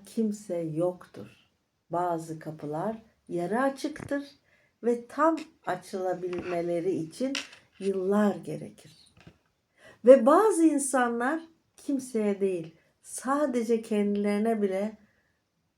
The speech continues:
açamazlar o kapıyı ve ulaşamaz haldedirler. Siz ne kadar çabalarsanız çabalayın, eğer bir insan duygusal olarak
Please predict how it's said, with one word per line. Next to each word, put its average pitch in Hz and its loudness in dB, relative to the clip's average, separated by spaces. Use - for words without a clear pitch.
açamazlar 170 -6
o 160 -8
kapıyı 196 -6
ve - -6
ulaşamaz 175 -8
haldedirler. - -14
Siz 233 0
ne 311 0
kadar 277 2
çabalarsanız 185 -2
çabalayın, 185 -4
eğer 196 -2
bir 196 2
insan 180 -8
duygusal 196 2
olarak 165 0